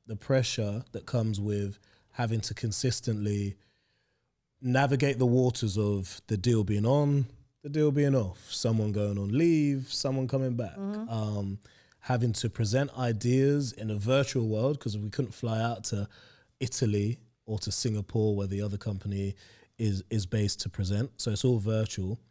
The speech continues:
Speaker 1: So there's all of these different variables in there. And that's eight, sixteen months of doing that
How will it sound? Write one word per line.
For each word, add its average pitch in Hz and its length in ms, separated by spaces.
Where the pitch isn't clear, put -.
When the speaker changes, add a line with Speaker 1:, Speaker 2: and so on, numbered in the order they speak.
Speaker 1:
So - 140
there's 113 220
all 175 260
of 160 80
these 143 240
different 123 340
variables 107 500
in 92 140
there. 92 240
And 113 300
that's - 240
eight, 151 200
sixteen - 520
months 135 300
of 104 80
doing 117 260
that 80 120